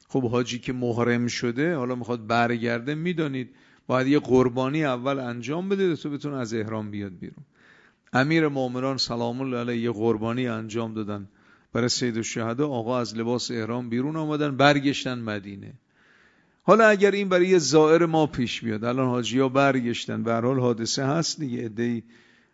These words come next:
از دنیا می‌رن، عده‌ای حوادثی براشون، بیماری بر-، اگه یه زائری بعد از سالیان سال انتظار مدینه مشرف شده، محرم شده، وسط راه مدینه به مکه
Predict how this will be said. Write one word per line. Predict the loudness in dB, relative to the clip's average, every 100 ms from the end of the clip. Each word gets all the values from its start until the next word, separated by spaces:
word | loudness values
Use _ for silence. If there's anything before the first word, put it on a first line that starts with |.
| -4
از | -4 -2
دنیا | -2 0 0 0
می‌رن، | 0 -2 -2
عده‌ای | -6 -4 -4
حوادثی | -2 -4 -2 0 -2 -2
براشون، | -4 -4 -8 -10
بیماری | -6 -4 0 2
بر-، | 2 0 -4 -16 _
اگه | 2 4
یه | 8 8
زائری | 8 6 8 8 6 2 -2 -20 _ _ _
بعد | 2 4 4
از | 2
سالیان | 2 4 6 6 6 4 2
سال | 0 2 2
انتظار | 2 0 -4 2 2 2
مدینه | 2 0 0 -2 -2
مشرف | -4 -4 -6 -4 -8 -8
شده، | -8 -8 -8
محرم | -4 -2 0 0 -2
شده، | -6 -6 -4 -4
وسط | -4 -2 -4 -2
راه | -4 -2 -2 -4
مدینه | -6 -6 -6 -4
به | -4
مکه | -6 -6 -6 -6